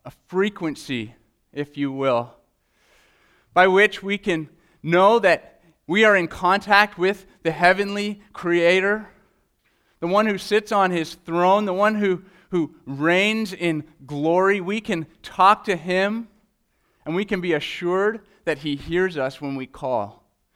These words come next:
because He has given us the gift of prayer. One of the pillars in our church that,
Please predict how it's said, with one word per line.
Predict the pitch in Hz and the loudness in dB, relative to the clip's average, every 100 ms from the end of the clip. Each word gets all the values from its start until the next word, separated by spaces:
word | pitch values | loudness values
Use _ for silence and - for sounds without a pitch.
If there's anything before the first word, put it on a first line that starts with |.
| _ _ | _ _
because | 139 147 131 | -12 -8 -8
He | - 165 | -4 -2
has | 160 143 120 | 0 -2 -4
given | 147 151 110 | -6 -6 -6
us | 104 - - - _ _ _ - | -8 -12 -20 -20 _ _ _ -16
the | 120 | -16
gift | - 143 123 101 _ - _ _ _ _ _ - | -8 -4 -4 -6 _ -20 _ _ _ _ _ -16
of | 110 _ | -16 _
prayer. | - 123 104 90 - _ _ _ _ _ _ _ _ _ _ _ _ _ _ _ _ _ _ _ _ _ _ _ _ _ _ _ | -12 -8 -6 -8 -16 _ _ _ _ _ _ _ _ _ _ _ _ _ _ _ _ _ _ _ _ _ _ _ _ _ _ _
One | - 135 | -10 -8
of | |
the | 123 | -8
pillars | 117 143 143 131 | -6 -4 -2 -4
in | 135 | -6
our | 127 127 | -4 -6
church | - 143 143 - | -6 -8 -8 -6
that, | 135 - | -8 -8